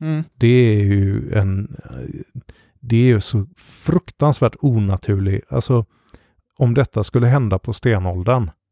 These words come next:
Speaker 2: att det är någon som får liksom hästar att bli oroliga och hundarna gillar honom inte och så vidare.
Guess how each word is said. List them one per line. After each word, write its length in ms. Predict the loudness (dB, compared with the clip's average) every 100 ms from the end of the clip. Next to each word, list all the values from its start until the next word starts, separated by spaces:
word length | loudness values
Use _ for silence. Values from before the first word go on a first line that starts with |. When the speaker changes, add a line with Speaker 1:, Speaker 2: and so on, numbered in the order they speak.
| -6
Speaker 2:
att 160 | -2
det 160 | 2 4
är 60 |
någon 380 | 4 2 2 -2
som 200 | -4 -6
får 220 | -4 -4
liksom 300 | -4 -4 -6
hästar 500 | -4 -6 -6 -4 -2 0
att 60 |
bli 120 | 0
oroliga 640 | 0 0 0 -2 -2 -4 -2
och 240 | -2 2
hundarna 500 | 2 2 -2 0 2
gillar 280 | 4 2 -2
honom 260 | -4 -4 -4
inte 200 | -4 -6
och 100 | -6
så 100 | -6
vidare. 360 | -4 -6 -8